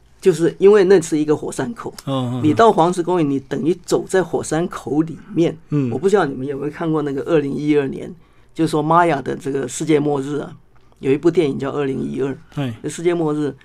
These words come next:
Speaker 1: 就说火山爆发，它就在黄石拍的。
Speaker 2: 哦，是。
Speaker 1: 呃，在黄石有一些地方拍的，那个水真的是很漂亮。你，你要慢慢去走，因为一般的旅行团，它就是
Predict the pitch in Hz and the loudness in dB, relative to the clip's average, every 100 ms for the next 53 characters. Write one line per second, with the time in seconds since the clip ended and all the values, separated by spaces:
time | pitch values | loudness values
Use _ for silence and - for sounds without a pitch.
0 | _ 151 151 156 139 139 139 147 - 127 | _ -4 -2 -2 -2 -6 -4 -4 -6 -8
1 | 127 127 156 165 156 135 - 107 - - | -10 -6 -2 -2 -4 -6 -8 -12 -14 -16
2 | - 214 147 - - - - 127 143 - | -12 -10 -10 -14 -16 -14 -8 -2 -2 0
3 | 151 147 135 165 151 151 156 143 131 143 | 0 2 0 -2 0 -2 -2 -2 -2 -4
4 | - 160 147 147 147 135 131 131 - 131 | -4 0 -2 -2 -6 -4 -6 -6 -6 -4
5 | 131 131 - - 196 165 - 131 - 160 | -4 -6 -10 -2 0 0 -2 -4 0 0
6 | 156 - 147 - - - 135 135 135 147 | 0 -2 -8 -10 -12 -6 -6 -4 -2 0
7 | 151 170 233 240 240 220 262 - 208 - | 4 4 4 4 4 4 2 -2 -4 -4
8 | - - - 233 226 226 233 226 151 127 | -12 -14 0 2 2 4 4 4 2 0
9 | 160 165 135 139 160 165 165 151 | -2 0 -2 0 0 0 0 -2